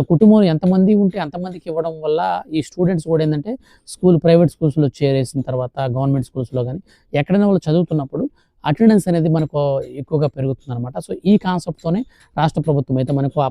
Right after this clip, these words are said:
పథకాన్ని అయితే ప్రవేశపెట్టింది. అయితే దీనికి సంబంధించి ఇప్పుడు కొన్ని కొత్త రూల్స్‌ని అయితే విడుదల చేశారు. ఈ కొత్త రూల్స్ ప్రకారంగా మాత్రమే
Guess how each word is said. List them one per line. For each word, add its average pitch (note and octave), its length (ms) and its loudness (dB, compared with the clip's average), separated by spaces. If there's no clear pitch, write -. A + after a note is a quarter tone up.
పథకాన్ని B2+ 340 -8
అయితే C3 180 -16
ప్రవేశపెట్టింది. B2 640 -10
అయితే D3 220 2
దీనికి D#3+ 320 8
సంబంధించి D3 400 0
ఇప్పుడు D3 200 0
కొన్ని D3+ 240 2
కొత్త - 240 -6
రూల్స్‌ని C3+ 240 -2
అయితే C3 180 -4
విడుదల B2+ 300 -2
చేశారు. A#2+ 340 -8
ఈ F#3 100 4
కొత్త E3+ 240 -2
రూల్స్ F3 260 0
ప్రకారంగా C#3 540 -2
మాత్రమే B2+ 360 -2